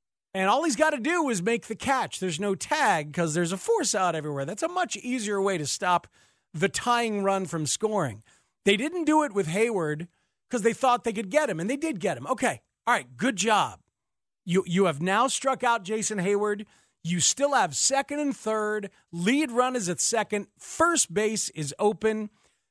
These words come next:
The hitter is David Peralta, who is a journeyman. He's basically a, a league average left-handed hitter and outfielder. Not having a great start to the year, but he's not playing a ton because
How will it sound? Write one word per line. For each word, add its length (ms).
The 100
hitter 340
is 200
David 400
Peralta, 560
who 200
is 140
a 60
journeyman. 840
He's 240
basically 640
a, 260
a 60
league 440
average 800
left-handed 1080
hitter 520
and 320
outfielder. 840
Not 260
having 320
a 40
great 500
start 540
to 140
the 80
year, 300
but 100
he's 100
not 280
playing 500
a 60
ton 400
because 420